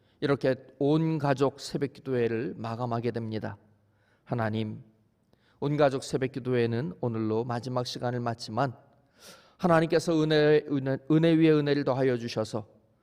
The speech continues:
우리 춘천 석사교회 속해 있는 모든 가정들이 금요 기도회를 통하여서 믿음의 명문 가문으로 다시금 세워지는 놀라운 은혜와 역사를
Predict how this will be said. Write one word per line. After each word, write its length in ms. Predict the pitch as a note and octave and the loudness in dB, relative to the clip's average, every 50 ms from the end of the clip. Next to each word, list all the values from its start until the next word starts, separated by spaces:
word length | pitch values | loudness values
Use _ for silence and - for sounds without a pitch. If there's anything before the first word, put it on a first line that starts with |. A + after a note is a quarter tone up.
| _ _ _ _ - | _ _ _ _ -6
우리 160 | - C3 B2+ | -4 -4 -4
춘천 400 | - - - C#3+ B2 - C3+ B2+ | -4 -6 -8 -8 -4 -4 -4 -4
석사교회 580 | - - D3 - - - D3 C#3 C3 C#3+ C3+ | -4 -6 -10 -8 -2 -2 0 0 2 2 0
속해 240 | C3 - - - D3 | 0 0 -2 -2 -2
있는 120 | C#3 C#3+ C#3 | -2 -2 -4
모든 580 | C3 C3 C3+ C#3 D3 D3+ D#3 C#3+ D#3 D3+ D3+ | -2 2 4 4 6 4 4 2 0 -4 -4
가정들이 680 | D3 - - C3 B2 C3 A#2+ B2 A2 A2 G#2+ A2+ G2+ G#2 - - _ _ _ _ _ _ _ _ _ _ _ _ _ _ _ _ _ _ _ | -8 -8 -10 -6 -4 -4 -4 -4 -4 -6 -6 -6 -6 -10 -12 -20 _ _ _ _ _ _ _ _ _ _ _ _ _ _ _ _ _ _ _
금요 240 | - - C#3 C3+ C3 | -4 -2 -2 0 0
기도회를 420 | A#2+ B2 G#2+ A#2 A2+ A2+ A2 A2 | -2 -2 -2 0 -2 0 -2 -4
통하여서 800 | G#2+ - - A2+ A2+ A2+ A2 G#2+ G#2+ - - B2 C3+ - - - - _ _ _ _ _ _ - | -6 -8 -12 -8 -6 -2 -2 -2 -2 -2 -4 -4 -4 -4 -8 -14 -20 _ _ _ _ _ _ -12
믿음의 380 | - B2 C3 A#2 A#2 A#2+ A#2 | -6 -4 -4 -2 -2 -2 -2
명문 500 | A#2+ A#2+ B2 B2+ C#3 C#3+ D3 D3+ D#3 D#3 | -2 0 -2 -2 -2 -2 -2 -2 -2 -4
가문으로 720 | D#3 C#3+ D3 C#3+ D3 C#3+ C3+ C#3 D3+ D#3 D3+ D#3 D#3 - - - - - - - | -2 -2 -2 -2 -2 0 4 6 6 6 6 4 0 -8 -18 -20 -20 -20 -20 -12
다시금 480 | - - D3 C3 - G3 F#3 F#3+ F#3 F#3 | -4 -4 -2 -2 0 2 2 2 2 0
세워지는 540 | - - G3+ F3+ F3+ D#3 E3 D#3+ D#3+ E3 | -2 -2 0 0 0 0 0 -2 -2 0
놀라운 420 | D3+ D3 D3 D3 C#3+ C#3+ C#3+ D3 - | 2 2 4 4 4 2 2 0 -2
은혜와 360 | C#3+ C#3 C3+ B2+ B2+ B2+ B2+ | -2 -2 0 0 2 2 2
역사를 560 | A#2 A2+ - - B2 A2+ G#2+ A2+ C#3 D#3+ D#3 | 0 0 -2 -2 -2 0 2 2 2 2 2